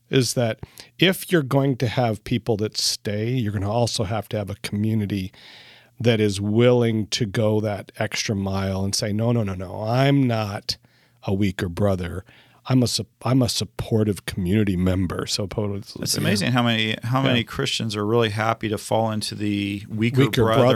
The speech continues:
Speaker 1: brother.
Speaker 2: category.
Speaker 1: Yeah.
Speaker 2: It's, and, you know,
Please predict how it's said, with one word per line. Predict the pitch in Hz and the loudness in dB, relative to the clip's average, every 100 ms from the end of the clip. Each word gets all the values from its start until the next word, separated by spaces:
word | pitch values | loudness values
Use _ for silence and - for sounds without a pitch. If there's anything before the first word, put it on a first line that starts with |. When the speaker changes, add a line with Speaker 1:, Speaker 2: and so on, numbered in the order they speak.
| 107 | 2
Speaker 1:
brother. | |
Speaker 2:
category. | 95 107 113 113 113 117 | 0 0 2 0 2 4
Speaker 1:
Yeah. | 117 107 101 | 4 2 -2
Speaker 2:
It's, | - 107 - | -2 -4 -4
and, | - 117 117 - - - - - - - - - _ | -2 -2 -2 -6 -20 -18 -16 -18 -20 -20 -20 -20 _
you | - | 0
know, | 139 127 120 | 2 4 2